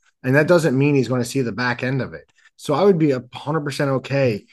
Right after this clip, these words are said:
kind of front load and, like, if we extend him out an additional three or four years, bump up that, you know, that average over the next two or three to get him closer to, you know, seventeen to eighteen,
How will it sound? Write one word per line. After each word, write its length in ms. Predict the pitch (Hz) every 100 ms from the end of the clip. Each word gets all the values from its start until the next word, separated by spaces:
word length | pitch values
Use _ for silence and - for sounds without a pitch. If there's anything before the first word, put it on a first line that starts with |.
| _ _
kind 180 | - 175
of 100 | 170
front 280 | - 151 139
load 260 | 135 135 135
and, 160 | 127
like, 140 | 131 127
if 120 | 123
we 140 | 147
extend 400 | 147 - 156 147
him 100 | 139
out 200 | 139 143
an 100 | 127
additional 540 | 127 123 131 - 127 117
three 240 | 131 139
or 60 | 131
four 260 | 143 131
years, 500 | 113 113 110 110 113 _ _ _ 107 104
bump 320 | 135 143 139
up 240 | 139 135
that, 280 | 123 123 123 -
you 420 | 110 _ - 139
know, 140 | 117
that 200 | 113 117 -
average 560 | 127 143 123 117 107
over 180 | 123 104
the 80 | 117
next 380 | 117 113 - -
two 160 | 139
or 80 | 120
three 540 | - 123 143 117 - _ _ -
to 80 | 110
get 180 | 143 131
him 120 | 123
closer 500 | - 135 131 135 120
to, 200 | 120 139
you 60 |
know, 240 | 123 113 120
seventeen 500 | - 127 131 139 123
to 60 |
eighteen, 680 | 107 120 123 - 127 120 120